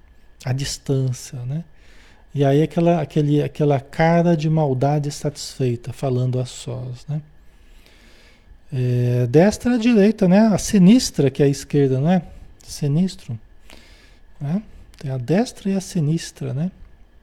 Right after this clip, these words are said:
Acho que é assim, né? Sinistra e esquerda. Eu sou sinistro. <laughs> Eu sou canhoto. <laughs> Sinistra não, né? Fica meio, meio esquisito, né?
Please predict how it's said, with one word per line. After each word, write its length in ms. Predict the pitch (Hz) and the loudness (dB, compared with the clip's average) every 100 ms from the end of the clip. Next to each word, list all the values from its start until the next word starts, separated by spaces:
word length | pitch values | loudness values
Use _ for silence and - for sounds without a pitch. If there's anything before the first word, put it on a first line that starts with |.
| - - _ - _ _ - - - | -20 -20 _ -20 _ _ -20 -20 -20
Acho 140 | - | -12
que 80 | 139 | -10
é 20 | |
assim, 300 | 131 - 135 | -10 -10 -8
né? 200 | 127 170 - - - - - | -6 -8 -10 -20 -20 -20 -18
Sinistra 580 | - 147 131 147 147 - | -10 -4 -2 -2 -6 -8
e 40 | 170 | -10
esquerda. 300 | - 143 175 | -6 -4 -4
Eu 40 | |
sou 380 | - 196 208 196 | -2 -4 -4 -4
sinistro. 600 | - 170 190 190 - 143 - - - - | -2 2 2 0 -6 -8 -8 -12 -16 -12
<laughs> 340 | 185 - - - - - - - - - - - - - - | -12 -12 -14 -16 -16 -20 -20 -20 -20 -20 -20 -20 -16 -6 -2
Eu 80 | 190 | 0
sou 180 | 180 | 0
canhoto. 680 | 170 196 175 156 156 - 127 - - - - - - - - - | 0 2 4 4 2 -2 -8 -10 -16 -16 -18 -18 -20 -18 -18 -14
<laughs> 100 | 175 - - - | -12 -12 -14 -14
Sinistra 640 | - - 131 131 139 160 147 | -10 -6 -2 -2 -4 -2 -2
não, 220 | 127 131 | -2 -2
né? 160 | 135 151 - - - | -6 -10 -16 -20 -20
Fica 240 | - 156 | -6 -2
meio, 440 | 147 160 165 165 160 - - - - - - - | 2 4 4 2 0 -4 -10 -10 -12 -16 -10 0
meio 160 | 160 | 2
esquisito, 720 | 170 - 175 143 170 190 165 | 2 2 2 4 2 0 -2
né? 140 | 147 | -2